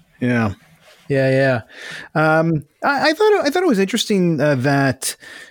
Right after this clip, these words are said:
you know, I, I'd written down the emotional intelligence piece. You know, they, she said that the old model, they looked at maybe the actual nuts and bolts skills,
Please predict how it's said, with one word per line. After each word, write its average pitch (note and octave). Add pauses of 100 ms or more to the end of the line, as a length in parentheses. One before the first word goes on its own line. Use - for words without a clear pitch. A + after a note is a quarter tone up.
(140)
you F3+
know, F3+
I, F3
I'd G#3
written D3
down C3+
the B2+
emotional C3
intelligence B2+
piece. A2
You B2
know, A#2
they, A2+
she -
said C#3
that A#2+
the A#2
old B2
model, A#2+
they A2+
looked A2+
at A2 (160)
maybe A#2
the G#2
actual A2
nuts A2+
and A#2+
bolts B2
skills, B2+